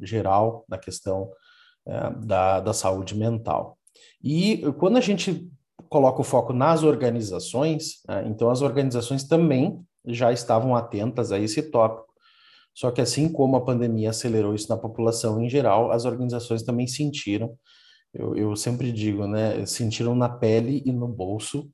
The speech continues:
né, o impacto da saúde mental dos seus colaboradores, né? Então, é, hoje a gente sabe que a saúde mental, ela tem um impacto direto e grande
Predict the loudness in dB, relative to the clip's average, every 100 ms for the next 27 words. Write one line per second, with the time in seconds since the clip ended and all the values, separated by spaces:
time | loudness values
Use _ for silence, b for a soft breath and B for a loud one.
0 | _ -8 -6 -6 -2 0 0 2 2 2
1 | -2 -2 0 2 2 2 0 -2 0 0
2 | 0 -4 _ _ -16 -10 -4 -4 -2 0
3 | 0 0 0 -2 -6 -6 -10 -12 -10 -8
4 | -4 -2 0 -2 B B B B B -14
5 | -6 -4 -4 -4 -6 -8 -6 -2 0 0
6 | 0 -2 0 2 2 0 -6 -2 0 2
7 | 0 0 0 -2 2 4 4 2 0 -4
8 | -4 -4 -6 -6 -6 0 -2 -2 -10 -6
9 | -2 0 0 -2 -8 -8 -12 _ -6 -2
10 | -2 0 0 0 -2